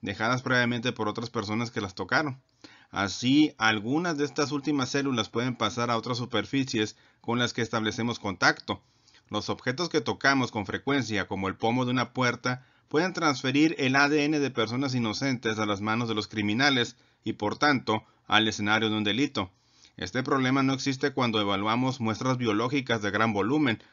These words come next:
como el semen. En estos casos, las células del criminal son mucho más abundantes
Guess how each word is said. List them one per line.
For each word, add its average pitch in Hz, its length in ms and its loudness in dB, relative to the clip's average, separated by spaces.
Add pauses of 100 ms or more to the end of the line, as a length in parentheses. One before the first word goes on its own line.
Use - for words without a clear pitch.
como 104 240 0
el 92 60 -2
semen. 143 420 0 (420)
En 95 120 -4
estos 131 260 -6
casos, 139 420 0
las 110 160 0
células 123 380 0
del 110 140 -2
criminal 110 380 0
son 135 160 0
mucho 123 240 0
más 123 200 -2
abundantes 131 720 0